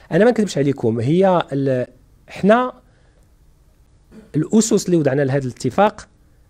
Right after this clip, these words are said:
هي باش ت-، تلزمنا كاملين أنه إلا كان شي عيب يبان دغيا فينا كاملين،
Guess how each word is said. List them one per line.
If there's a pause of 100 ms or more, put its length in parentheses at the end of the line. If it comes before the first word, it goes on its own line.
(160)
هي (360)
باش
ت-،
تلزمنا
كاملين (500)
أنه
إلا
كان
شي
عيب
يبان
دغيا (1120)
فينا
كاملين،